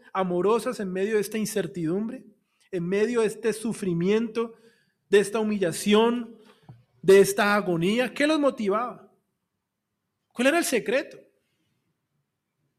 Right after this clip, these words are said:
No hemos pasado por tal situación tensa, mis hermanos, mis hermanos, no hemos pasado por esta situación. Y no sé si lo lleguemos a pasar. ¿Será que la motivación de estas personas eran económica?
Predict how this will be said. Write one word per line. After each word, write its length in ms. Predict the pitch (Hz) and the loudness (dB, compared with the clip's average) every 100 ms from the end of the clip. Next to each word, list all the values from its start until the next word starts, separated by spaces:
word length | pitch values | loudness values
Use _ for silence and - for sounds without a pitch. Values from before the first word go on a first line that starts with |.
| _ - | _ -2
No 100 | 190 | 0
hemos 220 | 202 214 | 0 0
pasado 460 | 196 151 185 202 202 | -2 2 2 2 2
por 300 | 165 147 - | -2 -2 2
tal 240 | 190 202 | 4 4
situación 600 | 202 190 160 143 175 170 | 2 -2 -4 -2 -4 -2
tensa, 400 | 185 185 160 139 | 0 0 -2 -8
mis 80 | 135 | -12
hermanos, 380 | 143 143 - _ - _ _ _ | -14 -14 -18 _ -20 _ _ _
mis 160 | 165 | -10
hermanos, 320 | 156 151 160 160 | -8 -6 -4 0
no 100 | 180 | 2
hemos 160 | 202 | 2
pasado 380 | 196 151 185 190 | 2 4 4 4
por 140 | 185 | 4
esta 180 | 170 165 | 2 0
situación. 640 | 165 185 143 127 170 160 - - - - - _ _ _ _ _ _ _ _ _ _ _ | -6 -8 -10 -10 -10 -10 -14 -20 -20 -20 -20 _ _ _ _ _ _ _ _ _ _ _
Y 120 | 147 | -4
no 100 | 151 | -2
sé 140 | 147 | -2
si 100 | 180 | -2
lo 120 | 202 170 | 0 0
lleguemos 440 | 147 180 233 165 | 2 2 2 0
a 80 | 160 | -2
pasar. 540 | 143 139 190 - - _ _ _ _ _ _ _ | -6 -6 -8 -8 -16 _ _ _ _ _ _ _
¿Será 320 | - 220 233 | 2 4 4
que 160 | 285 285 | 2 2
la 80 | |
motivación 500 | 269 233 233 202 240 | 2 0 0 0 -2
de 60 | 254 | -4
estas 240 | - 277 | -6 -6
personas 500 | - 202 - 240 247 | -4 -4 -2 0 4
eran 280 | 247 247 247 | 6 6 6
económica? 680 | 233 208 180 220 294 - 285 | 4 2 2 0 -4 -6 -6